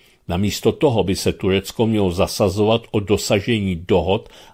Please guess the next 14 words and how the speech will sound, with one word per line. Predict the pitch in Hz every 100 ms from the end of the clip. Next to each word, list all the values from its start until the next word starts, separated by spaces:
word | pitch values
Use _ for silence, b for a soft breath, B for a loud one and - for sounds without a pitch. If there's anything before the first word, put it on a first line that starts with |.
| -
a | -
udržování | 117 104 98 107 110 107 107
dialogu | 90 98 98 101 95 95
s | -
Ruskem | 90 85 - - 98 104 117 B B
s | -
cílem | - - 117 107 101
zajistit | 90 101 101 - 95 80
hladký | 85 104 - - 131
přesun | 127 104 - - 107
regionálního | 92 92 90 98 101 98 98 101 90
obilí | - 85 82 90 98 101
na | 87
mezinárodní | 82 90 82 101 92 92 90 80